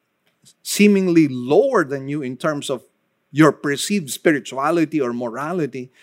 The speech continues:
it will result in spiritual pride. On the other hand, when you see people who seem to be higher in their moral compass, you might tend to, to worship them.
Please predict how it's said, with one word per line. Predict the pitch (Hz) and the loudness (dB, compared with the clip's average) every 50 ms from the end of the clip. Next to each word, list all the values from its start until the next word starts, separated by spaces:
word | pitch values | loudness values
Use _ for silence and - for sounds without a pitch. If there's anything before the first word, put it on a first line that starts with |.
| _ _ _ _ _ _ _ _ _ _ _ _ _ - | _ _ _ _ _ _ _ _ _ _ _ _ _ -4
it | 233 247 269 | -4 -2 -2
will | 247 233 | -2 -4
result | 226 208 185 - - 220 214 208 208 | -2 -2 -2 -2 -2 -2 -4 -4 -2
in | 220 202 190 | -4 -4 -4
spiritual | - - 226 226 220 202 - 220 220 214 | -4 -4 -6 -6 -6 -6 -8 -8 -8 -8
pride. | 196 214 - - 330 302 240 151 98 - - _ _ _ _ _ _ _ _ _ _ _ _ _ _ _ _ _ _ _ _ _ _ _ - - | -8 -8 -8 -8 -8 -10 -12 -14 -14 -16 -20 _ _ _ _ _ _ _ _ _ _ _ _ _ _ _ _ _ _ _ _ _ _ _ -4 4
On | 185 180 | 6 6
the | 185 190 | 6 8
other | 151 190 254 277 214 165 | 6 4 4 4 2 0
hand, | 151 170 214 269 311 302 254 196 | 0 -4 -4 -4 -4 -4 -2 -2
when | 185 190 196 | -2 -2 -2
you | 185 | -2
see | 170 - - 220 214 196 | -4 -4 -6 -6 -6 -6
people | - 190 202 262 - - - 196 185 175 160 | -4 -4 -6 -4 -4 -4 -4 -4 -4 -4 0
who | 165 175 165 156 143 156 - _ _ _ _ _ _ _ _ _ _ _ _ _ _ _ _ _ _ _ _ _ _ _ _ | 2 4 4 2 2 -2 -12 _ _ _ _ _ _ _ _ _ _ _ _ _ _ _ _ _ _ _ _ _ _ _ _
seem | - - - 190 185 190 185 | -4 0 6 6 6 6 6
to | 175 170 | 0 -2
be | 143 139 127 117 | -2 -2 -4 -2
higher | - 127 147 151 190 220 226 226 220 214 214 185 - _ _ _ _ _ - | -2 -2 -2 0 -2 -2 -2 -2 -2 -2 -2 -4 -8 _ _ _ _ _ -2
in | 147 147 | -2 0
their | 143 131 127 | 2 0 0
moral | 131 143 165 180 185 185 175 151 143 139 | 0 0 0 0 2 2 0 0 -2 -2
compass, | 139 - - - 214 202 202 202 190 190 190 185 185 190 185 180 - - - _ _ _ _ _ _ _ _ _ - | -4 -8 -10 -6 -4 -4 -4 -4 -4 -2 -2 -2 -2 -2 -4 -8 -12 -14 -16 _ _ _ _ _ _ _ _ _ 0
you | 180 208 277 | 2 2 2
might | 254 226 202 185 180 175 - _ _ _ _ _ _ - | 4 4 4 2 2 0 -6 _ _ _ _ _ _ 0
tend | - 196 208 233 233 226 180 156 | 0 2 2 2 -2 -4 -6 -4
to, | - 214 196 185 196 185 - - | -2 0 0 0 0 -4 -4 -2
to | 285 - 165 | 2 2 2
worship | 156 165 156 131 135 147 135 - - - - 175 - - | 2 0 -2 -2 -2 -2 -2 -2 -6 -4 -2 -2 -2 -4
them. | - 151 165 190 220 269 269 247 233 240 | 0 2 2 2 2 0 -4 -10 -12 -12